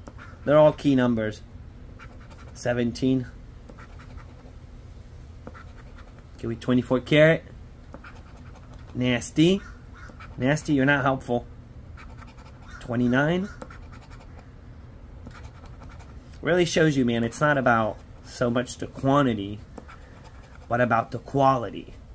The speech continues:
you know? You could get a ton of wins, but if they're all money back, but you get that one good one, like a Hondo right now. We only got two wins. We kinda got destroyed by the odds, unless something happens right now.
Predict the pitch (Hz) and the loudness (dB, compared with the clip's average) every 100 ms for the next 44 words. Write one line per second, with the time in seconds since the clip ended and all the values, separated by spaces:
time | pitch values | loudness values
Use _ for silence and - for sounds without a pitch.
0 | - - - - - 113 107 117 151 - | -18 -18 -18 -18 -10 -4 -2 -2 -4 -16
1 | - - - - - - - - 127 170 | -20 -20 -20 -20 -20 -20 -10 -6 -2 0
2 | 196 160 196 165 131 156 135 117 110 113 | 2 2 2 2 2 4 2 2 -2 -2
3 | 127 143 131 123 131 95 92 101 - - | 4 4 4 2 2 -2 -6 -8 -12 -20
4 | - - - - - - - 139 143 135 | -20 -20 -20 -20 -20 -16 -6 -2 0 0
5 | 151 180 190 240 165 113 110 131 - - | 0 2 8 8 8 4 2 -2 -6 -8
6 | 113 123 147 165 131 101 98 98 98 98 | 0 4 6 4 4 0 0 -2 -2 -4
7 | 110 - 120 180 151 147 - 151 151 180 | -4 0 2 4 2 2 0 2 4 4
8 | 135 120 110 - 139 139 120 120 - 123 | 4 4 0 0 0 2 0 -2 -2 -2
9 | 110 104 123 120 107 110 120 120 147 151 | -2 0 2 0 0 0 0 0 -2 0
10 | 123 120 113 110 98 107 135 120 131 98 | 0 0 -2 -2 -2 -2 0 2 2 0
11 | 98 | -6